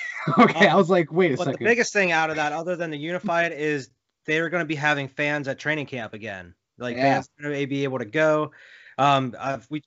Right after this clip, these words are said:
Speaker 2: talked, I think we talked about last week how they're gonna have, uh, joint practices and stuff now.
Speaker 1: Yep, the Patriots are holding a joint practice with the Ra-, or, uh, Ti-,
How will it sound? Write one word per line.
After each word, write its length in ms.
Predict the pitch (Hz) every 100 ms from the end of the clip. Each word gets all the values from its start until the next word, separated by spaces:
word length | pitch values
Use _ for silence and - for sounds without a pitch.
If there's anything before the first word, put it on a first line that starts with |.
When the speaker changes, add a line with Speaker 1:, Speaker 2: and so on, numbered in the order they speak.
| -
Speaker 2:
talked, 180 | 175
I 20 | 147
think 160 | 185
we 80 | 175
talked 240 | - 165
about 240 | 127 143 117
last 340 | 131 147 151
week 220 | 143 135
how 640 | - 127 120 117 117 113 110 _
they're 120 | 127 131
gonna 220 | 139 127
have, 600 | 123 131 123 120 117 110 - _ _ - - _ _
uh, 180 | 123 120
joint 320 | 104 147 143
practices 580 | 143 170 - 135 113 87
and 120 | 90
stuff 260 | - 101 78
now. 220 | 98 80
Speaker 1:
Yep, 180 | 156 - _ _
the 60 | 131
Patriots 460 | 139 131 135 113
are 60 | 113
holding 300 | 113 117 110
a 60 |
joint 260 | 104 113 107
practice 340 | 113 107 98
with 140 | 98 92
the 60 | 98
Ra-, 180 | 110 107
or, 220 | 107 101
uh, 220 | 95 85 - _ -
Ti-, 260 | 175 -